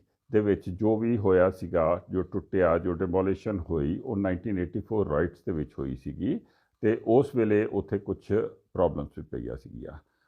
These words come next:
ਉਦੋਂ ਕਾਂਗਰਸ ਦਾ ਰੂਲ ਸੀਗਾ, ਤੁਸੀਂ ਚੰਗੀ ਤਰ੍ਹਾਂ ਜਾਣਦੇ ਹੋ। ਉਹਦੇ ਬਾਅਦ ਗੁਰਦੁਆਰਾ, ਅ, ਡੋਂਗਮਾਰ ਦੇ ਵਿੱਚ ਕੋਈ ਐਸਾ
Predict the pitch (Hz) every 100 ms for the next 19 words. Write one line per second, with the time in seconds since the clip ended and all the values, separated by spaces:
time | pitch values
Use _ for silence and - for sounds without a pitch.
0 | _ - 110 135 - 107 104 110 - 101
1 | 87 85 76 92 90 92 - 92 87 73
2 | 73 78 71 62 58 - 62 85 98 _
3 | _ _ _ 135 127 139 120 120 113 _
4 | _ 117 113 117 110 113 110 107 - _
5 | 90 92 90 90 87 95 120 131 139 127
6 | 127 95 87 - - 110 101 92 90 110